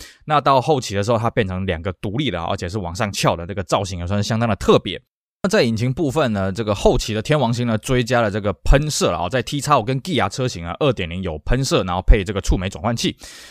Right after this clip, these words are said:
那么至于变速箱阵容呢，就是一样维持前期的那种设定，也就是说一点八才有手排啊，不，不是一点八才有手排，是一点八只有手排，那么二点零才能选择自排。那么在后期的时候呢，它又追加了一款叫做二点零的G L X。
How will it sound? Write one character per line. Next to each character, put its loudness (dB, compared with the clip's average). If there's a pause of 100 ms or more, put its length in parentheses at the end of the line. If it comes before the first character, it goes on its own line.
(140)
那 -2
么 4
至 0
于 2
变 4
速 2
箱 2
阵 2
容 -8
呢， -2
就 -4
是 2
一 -2
样 6
维 2
持 -2
前 -2
期 -2
的 -2
那 0
种 -2
设 2
定， -2
也 -4
就 0
是 2
说 2 (200)
一 -2
点 4
八 0
才 -4
有 2
手 -2
排 -2 (120)
啊， -2
不， -4
不 -6
是 -4
一 -6
点 -4
八 0
才 -6
有 -6
手 -14
排， -12
是 -12
一 -2
点 4
八 6
只 0
有 8
手 2
排， -2
那 -4
么 -2
二 4
点 0
零 -4
才 -4
能 2
选 0
择 -6
自 -4
排。 -6 (460)
那 0
么 6
在 6
后 4
期 -2
的 0
时 -2
候 0
呢， -2
它 2
又 4
追 0
加 0
了 2
一 -2
款 -2
叫 -2
做 0
二 6
点 -4
零 -8
的 -2
G -4
L 2
X。 -2